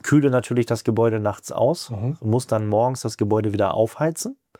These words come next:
Speaker 1: So, wir waren beim
Speaker 2: Da habe ich
Speaker 1: Thema
Speaker 2: auch Energie gespart in der Nacht.
Speaker 1: Du hast, genau, du hast in der Nacht jetzt etwas Energie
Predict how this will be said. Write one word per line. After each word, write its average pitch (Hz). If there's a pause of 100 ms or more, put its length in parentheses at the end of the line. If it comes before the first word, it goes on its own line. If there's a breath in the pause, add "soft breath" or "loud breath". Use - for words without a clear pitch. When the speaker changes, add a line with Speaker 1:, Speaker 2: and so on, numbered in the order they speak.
(560 loud breath)
Speaker 1:
So, -
wir 104
waren 107
beim 110
Speaker 2:
Da 120
habe 135
ich 123
Speaker 1:
Thema 113
Speaker 2:
auch 143
Energie 139
gespart 110
in 104
der 104
Nacht. 101 (800)
Speaker 1:
Du 120
hast, 127 (100)
genau, 123 (160)
du 123
hast 151
in 160
der 156
Nacht 175
jetzt -
etwas 151
Energie 131